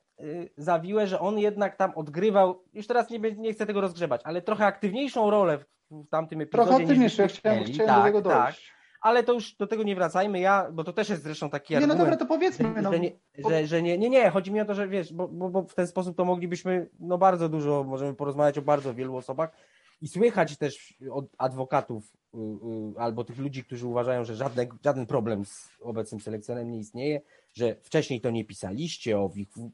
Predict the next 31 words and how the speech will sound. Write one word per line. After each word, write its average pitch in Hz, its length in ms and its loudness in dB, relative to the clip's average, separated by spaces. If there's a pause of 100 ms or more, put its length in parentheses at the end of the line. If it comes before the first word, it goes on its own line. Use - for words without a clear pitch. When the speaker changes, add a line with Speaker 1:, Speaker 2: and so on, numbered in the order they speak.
(120)
Speaker 1:
pisaliśmy, 151 600 -2
mówiliśmy, 135 680 -6
w-, 123 280 -8 (100)
tylko 180 260 0
nie 220 160 4
było 185 340 6
rzeczywiście, 202 560 -4 (540)
pod 214 220 2
tym 233 120 2
względem 180 440 2
to 220 100 2
bym 202 140 4
powiedział 196 280 2
wręcz, 208 180 -4
że 214 60 -8
się 208 140 -6
dokonał 208 340 -2
postęp, - 460 0
Speaker 2:
Nie 160 80 6
było, 185 280 8
Speaker 1:
że 135 80 4
jest 156 140 4
Speaker 2:
nie 165 60 6
było 190 220 6
Speaker 1:
dyskusja. 151 380 4
Speaker 2:
o-, 170 60 4
o-, 165 140 2
nie 165 160 0
było 190 760 2
odezwy, 165 300 4
Speaker 1:
Odzewu-, 175 120 0